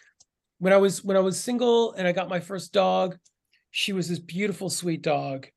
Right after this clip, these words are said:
and she, she'd been homeless. And, and I could not get, because I wasn't really making, wasn't lear-, I should have learned how to, like,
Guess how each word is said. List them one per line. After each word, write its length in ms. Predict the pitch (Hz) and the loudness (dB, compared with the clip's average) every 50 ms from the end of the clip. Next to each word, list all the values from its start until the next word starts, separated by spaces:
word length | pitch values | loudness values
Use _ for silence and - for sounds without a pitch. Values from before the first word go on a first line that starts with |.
| _ _ | _ _
and 240 | - 156 156 156 156 | -4 -4 -4 -2 -4
she, 320 | - - - 185 180 170 165 - | -4 -4 -2 -2 -2 -2 -2 -4
she'd 180 | - 175 165 | -6 -6 -4
been 100 | 165 143 | -4 -4
homeless. 640 | 123 147 170 160 160 147 127 120 - - - - - _ _ _ _ _ _ _ _ _ _ _ | -2 0 0 0 0 -4 -6 -8 -12 -14 -14 -14 -16 _ _ _ _ _ _ _ _ _ _ _
And, 440 | - 185 180 185 185 185 185 180 - | 2 4 4 4 4 2 0 -2 -4
and 220 | - 180 180 175 175 | -2 0 0 0 0
I 140 | - 190 196 | -2 -4 -4
could 180 | 196 208 180 160 | -4 -6 -2 0
not 440 | 170 175 175 190 196 202 202 - _ | 0 0 2 2 2 0 -2 -4 _
get, 180 | - 185 170 - _ _ 160 | -8 -8 -8 -8 _ _ -14
because 240 | 160 160 185 170 | -6 -4 -4 -4
I 120 | 180 - 170 | -2 -4 -4
wasn't 400 | 160 147 156 180 190 190 190 170 | -4 -2 -4 -2 -2 -2 -2 -2
really 180 | 185 180 175 | 0 0 0
making, 480 | 170 170 170 170 165 170 165 160 151 139 | 2 0 0 -2 -2 -4 -4 -4 -6 -8
wasn't 300 | 160 160 165 165 175 135 | -6 -6 -4 -4 -4 -6
lear-, 200 | 143 151 156 160 - | -4 -2 -2 -2 -2
I 100 | 160 143 | -4 -6
should 220 | 143 - 208 185 | -4 -4 -4 -4
have 120 | 175 147 139 - | -4 -6 -6 -8
learned 640 | 139 147 147 156 165 165 151 143 135 135 139 135 - | -6 -2 0 2 2 2 2 0 -2 -4 -4 -8 -10
how 300 | - - - 165 165 156 | -14 -8 -6 -4 -4 -2
to, 160 | 151 151 147 139 | -2 -4 -4 -2
like, 240 | 147 143 139 139 | -2 -2 -2 -2